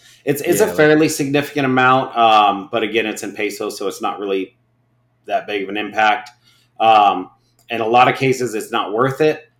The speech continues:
Speaker 1: Uh, the difficult thing is, though, unless you have significant cash resources,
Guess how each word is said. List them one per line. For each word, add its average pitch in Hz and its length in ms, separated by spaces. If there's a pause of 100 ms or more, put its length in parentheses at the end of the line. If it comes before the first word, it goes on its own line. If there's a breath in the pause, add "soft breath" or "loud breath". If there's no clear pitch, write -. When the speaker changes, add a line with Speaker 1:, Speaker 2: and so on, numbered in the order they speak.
(120)
Speaker 1:
Uh, 104 460
the 113 120
difficult 139 540
thing 120 240
is, 107 600
though, 104 760
unless 113 400
you 117 120
have 113 260
significant 104 600
cash 104 340
resources, 107 840